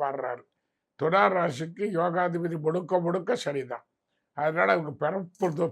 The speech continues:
பிறக்கும் போதே அவங்க வந்து அதிர்ஷ்டத்தோட தான் பிறக்கிறாங்க. வளர,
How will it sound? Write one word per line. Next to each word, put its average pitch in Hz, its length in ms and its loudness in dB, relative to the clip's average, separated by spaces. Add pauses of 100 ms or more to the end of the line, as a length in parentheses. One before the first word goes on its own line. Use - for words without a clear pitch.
பிறக்கும் 185 540 0
போதே 190 300 4 (100)
அவங்க 185 320 0
வந்து 170 220 0
அதிர்ஷ்டத்தோட 175 560 0 (100)
தான் 175 160 -2
பிறக்கிறாங்க. 131 480 -4 (720)
வளர, 185 200 4